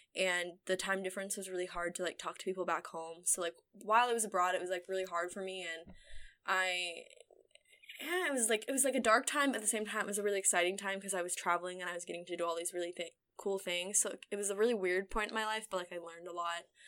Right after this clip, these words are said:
Um, but yeah, so there was that. And then also at the beginning of this year, I,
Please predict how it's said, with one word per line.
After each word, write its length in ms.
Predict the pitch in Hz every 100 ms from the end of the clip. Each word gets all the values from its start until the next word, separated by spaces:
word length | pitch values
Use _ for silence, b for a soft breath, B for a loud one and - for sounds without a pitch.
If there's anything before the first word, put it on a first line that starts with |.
| b b b -
Um, 440 | 156 - - - - -
but 300 | - - - _ _ _ - -
yeah, 340 | 185 - 190 196
so 160 | -
there 100 | 208
was 120 | 202 190
that. 320 | 180 180 180 _ b b b -
And 100 | 202
then 220 | 202 196 -
also 520 | 196 202 240 220 214 208
at 100 | 196
the 60 |
beginning 320 | 190 190 196
of 80 | 196
this 260 | 196 190 -
year, 400 | 185 185 185 185
I, 680 | 190 185 180 185 180 180